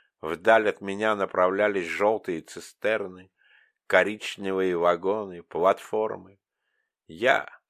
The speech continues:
уже трижды принял внутрь водки, и нужно сказать, что мне пока что было хорошо. Было хорошо до того момента, пока не появился он.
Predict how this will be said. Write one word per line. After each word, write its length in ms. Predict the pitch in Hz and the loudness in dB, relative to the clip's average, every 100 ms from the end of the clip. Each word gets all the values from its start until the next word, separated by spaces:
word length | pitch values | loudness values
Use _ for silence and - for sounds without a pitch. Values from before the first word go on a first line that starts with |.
| _ - | _ -8
уже 300 | 85 85 92 | -4 -2 -2
трижды 540 | - 143 135 87 90 | -2 -4 -4 -4 -4
принял 480 | - 107 110 101 92 | -4 -6 -4 -2 -4
внутрь 420 | 90 107 117 85 | -4 -6 -4 -4
водки, 580 | 87 104 - _ _ _ _ _ _ | -2 -4 -6 _ _ _ _ _ _
и 160 | - 107 | -6 -4
нужно 460 | 127 170 135 143 135 | -2 -4 -2 -2 -2
сказать, 640 | - 131 117 131 123 - | 2 2 4 4 2 0
что 240 | - 107 | -6 -8
мне 220 | 98 110 | -4 -6
пока 400 | 107 104 - 107 | -2 -2 0 0
что 260 | 98 - 92 | 0 -2 -4
было 300 | 95 95 87 | -2 -2 -2
хорошо. 680 | - 85 80 - 76 76 _ _ _ _ _ _ _ _ | -4 -6 -6 -8 -10 -12 _ _ _ _ _ _ _ _
Было 340 | 73 98 104 | -2 2 4
хорошо 520 | 95 104 98 98 120 107 | 2 0 0 0 -2 -2
до 120 | 98 | 0
того 340 | 104 101 107 | 2 2 2
момента, 680 | 104 101 117 120 98 - - _ _ _ _ _ _ _ _ | 0 -2 -2 -6 -8 -16 -20 _ _ _ _ _ _ _ _
пока 460 | 90 87 - 107 104 | 2 2 4 4 4
не 220 | 104 107 | 2 -8
появился 1080 | - 107 107 107 107 107 107 101 - 104 - - | -2 0 2 2 0 0 -2 -4 -6 -4 -4 0
он. 380 | 131 98 - | 2 2 -4